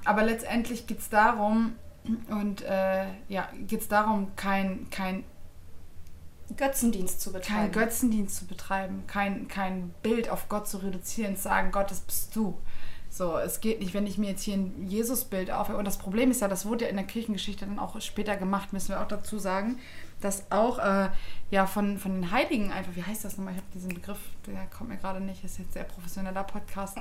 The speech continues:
Speaker 2: <laughs>
Speaker 1: haben sie ja, ähm, Bilder von den Heiligen angefertigt. Genau, also die Ikonen, die angebetet werden, auch irgendwo, ne, in der Kirchengeschichte.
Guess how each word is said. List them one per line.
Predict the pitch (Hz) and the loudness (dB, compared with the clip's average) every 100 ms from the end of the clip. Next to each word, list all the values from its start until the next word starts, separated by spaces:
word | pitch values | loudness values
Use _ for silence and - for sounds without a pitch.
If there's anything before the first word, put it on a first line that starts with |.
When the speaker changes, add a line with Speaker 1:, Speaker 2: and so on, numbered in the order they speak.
| 233 254 | 6 8
Speaker 2:
<laughs> | 294 285 | 8 10
Speaker 1:
haben | 220 220 | 10 10
sie | 202 | 8
ja, | 202 196 196 190 | 6 6 6 4
ähm, | 190 185 180 180 - - - - | 2 2 0 -2 -6 -8 -4 -2
Bilder | 185 233 262 - | 2 6 6 4
von | - 185 | 0 -2
den | 175 | -2
Heiligen | 202 247 196 | 0 0 0
angefertigt. | - 175 180 180 180 196 175 - - - - - - | 0 0 -2 -2 0 -2 -4 -6 -10 -18 -16 -10 2
Genau, | 196 208 | 6 6
also | 196 180 | 6 2
die | 190 | 0
Ikonen, | 190 - 233 226 170 170 170 | 0 4 6 6 4 0 -2
die | 185 - | -4 -2
angebetet | 185 185 175 180 - - | -2 -2 -2 -2 -2 -2
werden, | 175 180 185 | -2 -4 -6
auch | - | -4
irgendwo, | 190 170 175 | -4 -4 -4
ne, | 180 240 | -2 0
in | 269 | 0
der | 226 | 0
Kirchengeschichte. | - 233 226 196 - - | -2 -2 -2 0 4 4